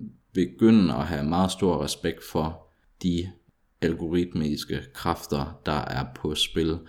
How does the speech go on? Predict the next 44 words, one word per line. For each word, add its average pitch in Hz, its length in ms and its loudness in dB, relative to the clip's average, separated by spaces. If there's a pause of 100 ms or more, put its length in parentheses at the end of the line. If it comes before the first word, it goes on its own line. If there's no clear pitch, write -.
(260)
på 82 100 2
Reels 85 480 2
og 64 160 -8
på 67 140 -4
TikToks, - 720 -2 (280)
fordi 78 360 -2
selvom 78 400 2
det 71 120 0
måske 78 540 0
føles, 78 540 -2 (180)
I 92 140 2
lige 92 200 6
har 85 80 2
fået 87 220 2
en 85 80 -2
god 90 200 4
rutine 85 420 -2
for 80 200 0
at 71 80 -2
lave 69 320 -2 (420)
video 87 420 2
i - 20 2
seksten 76 420 -2
ni 87 240 0
og 73 140 0
udgive 82 300 0
det 78 140 -2
som 76 200 -2
almindelige 73 420 -2
opslag, 67 440 -6 (300)
så - 160 -2
er 80 140 4
der 65 100 -2
så - 140 -4
kommet 90 400 2
nogle, 73 320 -2 (120)
en, - 320 -6 (300)
et - 120 -6 (180)
par - 100 -8
platform 78 640 -2
og - 140 -8
nogle 67 160 -4
funktioner 78 540 -2
nu, 76 320 -4